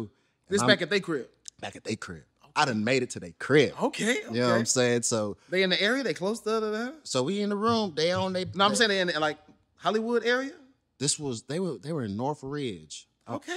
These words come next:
Speaker 1: the
Speaker 2: little
Speaker 1: time.
Speaker 2: drive, little
Speaker 1: Yeah,
Speaker 2: drive.
Speaker 1: yeah.
Speaker 2: Yeah, a little time to
Speaker 1: It was
Speaker 2: think. Yeah, a little
Speaker 1: it was
Speaker 2: drive.
Speaker 1: a little way. But
Speaker 2: Right.
Speaker 1: I said, "Man, forget it.
Speaker 2: I'm patient,
Speaker 1: This
Speaker 2: right?
Speaker 1: may never happen
Speaker 2: <laughs>
Speaker 1: again."
Speaker 2: Right, right.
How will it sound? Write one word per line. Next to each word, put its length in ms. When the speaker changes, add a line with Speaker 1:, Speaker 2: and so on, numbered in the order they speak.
Speaker 1:
the 40
Speaker 2:
little 200
Speaker 1:
time. 80
Speaker 2:
drive, 200
little 160
Speaker 1:
Yeah, 60
Speaker 2:
drive. 240
Speaker 1:
yeah. 80
Speaker 2:
Yeah, 60
a 20
little 240
time 80
to 60
Speaker 1:
It 20
was 60
Speaker 2:
think. 260
Yeah, 100
a 80
little 140
Speaker 1:
it 80
was 480
Speaker 2:
drive. 80
Speaker 1:
a 40
little 360
way. 260
But 120
Speaker 2:
Right. 120
Speaker 1:
I 40
said, 360
"Man, 260
forget 400
it. 100
Speaker 2:
I'm 160
patient, 400
Speaker 1:
This 220
Speaker 2:
right? 60
Speaker 1:
may 180
never 380
happen 580
Speaker 2:
<laughs> 80
Speaker 1:
again." 360
Speaker 2:
Right, 80
right. 80